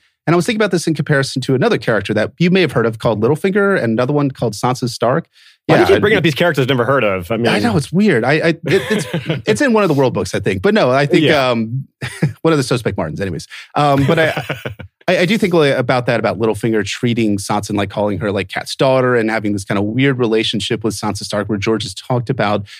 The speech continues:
Speaker 1: that sometimes Littlefinger looks at Sansa and he sees his own daughter. Sometimes he looks at her and sees a younger version of Catelyn, of Catelyn Tully.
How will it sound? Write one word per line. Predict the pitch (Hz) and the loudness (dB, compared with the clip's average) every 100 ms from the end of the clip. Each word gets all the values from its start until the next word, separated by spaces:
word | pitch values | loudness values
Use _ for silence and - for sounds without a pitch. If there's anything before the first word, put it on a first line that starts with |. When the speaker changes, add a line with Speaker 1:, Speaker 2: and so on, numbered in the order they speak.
| - | -8
Speaker 1:
that | - | -6
sometimes | - 170 180 165 151 151 147 139 | -4 0 2 2 2 2 2 2
Littlefinger | 127 127 127 123 107 92 | 0 0 0 0 0 0
looks | 123 120 - | -2 -2 -4
at | 107 107 110 - _ - | -2 -2 -4 -14 _ -14
Sansa | - 123 113 127 | -4 -2 0 0
and | 113 | 0
he | 107 | -2
sees | - 131 123 117 107 - | -2 0 2 0 -2 -6
his | - 120 | -2 0
own | 240 156 | 2 2
daughter. | 104 78 | 0 -2
Sometimes | - 107 123 120 123 | -4 -2 0 -2 -2
he | |
looks | 110 131 - | -2 -2 -2
at | |
her | 127 | -2
and | 120 | -2
sees | 113 123 | -2 0
a | 120 117 | 0 0
younger | 110 101 123 143 131 | -2 -2 0 0 0
version | 120 113 107 | 0 0 -4
of | |
Catelyn, | 98 127 113 107 101 - | -4 -6 -4 -6 -6 -10
of | 104 | -8
Catelyn | 104 117 107 101 | -4 -4 -2 -4
Tully. | - 135 98 | -2 0 0